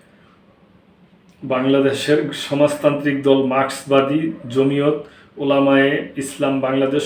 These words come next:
ও ইসলামী ঐক্যজোট। জাতীয় ঐক্যমত কমিশনের সহসভাপতি আলী রিয়াজের সভাপতিত্বে বৈঠকে উপস্থিত আছেন কমিশনের সদস্য মোহাম্মদ আয়ুব মিয়া, সফররাজ হোসেন, বদিউল আলম মজুমদার,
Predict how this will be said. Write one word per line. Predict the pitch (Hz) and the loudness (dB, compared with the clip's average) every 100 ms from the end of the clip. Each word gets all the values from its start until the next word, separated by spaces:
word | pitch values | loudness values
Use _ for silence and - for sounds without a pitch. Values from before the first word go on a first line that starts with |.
| - | -4
ও | 151 | -6
ইসলামী | 143 - 143 156 - - - | -6 -4 -4 -2 -6 -8 -8
ঐক্যজোট। | 131 - - - - _ _ _ _ _ - - - - - | -6 -6 -10 -12 -18 _ _ _ _ _ -20 -20 -20 -20 -8
জাতীয় | 123 202 196 190 | 2 2 4 4
ঐক্যমত | 190 160 - 180 180 - | 4 2 -2 -2 -2 -4
কমিশনের | 165 165 160 165 170 | -2 -2 -2 -4 -4
সহসভাপতি | 156 - 151 151 151 151 151 156 151 | -4 -4 -4 -2 -2 -2 -2 -4 -2
আলী | 143 143 | -2 -2
রিয়াজের | 147 147 143 139 | 2 4 4 2
সভাপতিত্বে | 139 135 135 139 139 139 135 135 135 - - - - 127 | 0 -2 0 0 -2 -8 -6 -4 -4 -6 -18 -20 -18 -6
বৈঠকে | 135 139 147 151 | -4 -2 -2 -2
উপস্থিত | 139 127 - 135 | -4 -6 -10 -6
আছেন | 139 135 143 135 | -4 -2 -4 -4
কমিশনের | 139 135 127 139 135 | -4 -4 -4 -4 -4
সদস্য | - 135 135 147 | -4 -4 -4 -4
মোহাম্মদ | 139 127 135 135 - | -4 -2 -2 -2 -2
আয়ুব | 135 139 139 | 0 2 0
মিয়া, | 139 135 139 - - - - | 0 0 -2 -8 -20 -20 -20
সফররাজ | - 135 139 139 139 131 127 - | -12 -10 -6 -2 0 0 -4 -10
হোসেন, | 139 - 147 135 | -12 -4 -4 -2
বদিউল | 135 135 143 143 | -2 0 0 2
আলম | 139 135 135 | 2 2 0
মজুমদার, | 131 139 139 139 151 | -2 -4 -4 2 0